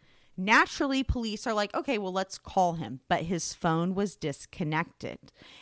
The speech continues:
And so when they analyzed the crime scene, they were able to piece together that, okay, Margaret was shot first, a very short time before Chad was due home.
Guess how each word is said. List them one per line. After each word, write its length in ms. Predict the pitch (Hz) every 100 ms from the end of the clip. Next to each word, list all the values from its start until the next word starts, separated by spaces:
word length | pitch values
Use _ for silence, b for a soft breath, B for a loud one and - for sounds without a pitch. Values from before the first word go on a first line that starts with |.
| B -
And 300 | 202 202 190
so 340 | - 190 185
when 220 | 175 185
they 180 | 185 175
analyzed 580 | - 190 240 262 277 277
the 80 | 285
crime 480 | - 180 156 151 147
scene, 500 | - 160 151 147 156
they 180 | 147 156
were 140 | 156 170
able 260 | 160 160
to 60 | 160
piece 320 | - 160 -
together 480 | - 170 139 147 139
that, 240 | 139 -
okay, 240 | 160 165 143
Margaret 480 | 147 170 185 254
was 140 | 277 269
shot 360 | - 185 -
first, 640 | - 151 - 175 - - - - -
a 100 | 190
very 360 | 160 170 175 208
short 400 | - 185 - -
time 320 | 160 151 151
before 640 | 151 - 143 139 143 - -
Chad 420 | - 165 156 143
was 240 | 151 143 -
due 300 | - 113 127
home. 460 | 202 185 - -